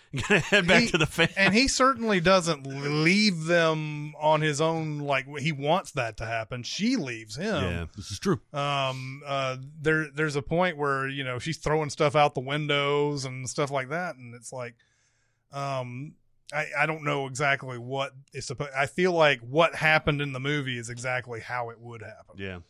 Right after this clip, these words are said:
Speaker 1: yeah.
Speaker 3: I agree.
Speaker 2: Mm-hmm.
Speaker 3: I agree.
Speaker 2: Yep.
Speaker 3: Close Encounters.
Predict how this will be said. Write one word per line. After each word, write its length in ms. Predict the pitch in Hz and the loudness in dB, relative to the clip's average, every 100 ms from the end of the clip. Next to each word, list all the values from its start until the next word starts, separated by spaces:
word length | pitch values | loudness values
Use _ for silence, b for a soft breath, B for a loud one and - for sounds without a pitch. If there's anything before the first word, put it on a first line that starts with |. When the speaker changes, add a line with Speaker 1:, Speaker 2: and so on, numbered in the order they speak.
| _ | _
Speaker 1:
yeah. 180 | 113 101 _ _ | -14 -14 _ _
Speaker 3:
I 100 | - | -4
agree. 240 | 143 170 214 _ | -2 -2 -8 _
Speaker 2:
Mm-hmm. 340 | 151 151 220 127 | -6 -4 -4 -2
Speaker 3:
I 100 | 151 | -2
agree. 260 | 170 190 180 _ | -2 -4 -8 _
Speaker 2:
Yep. 200 | 147 156 - _ - | -4 -4 -6 _ 0
Speaker 3:
Close 200 | 160 147 | 0 2
Encounters. 420 | 160 160 139 | 0 0 -2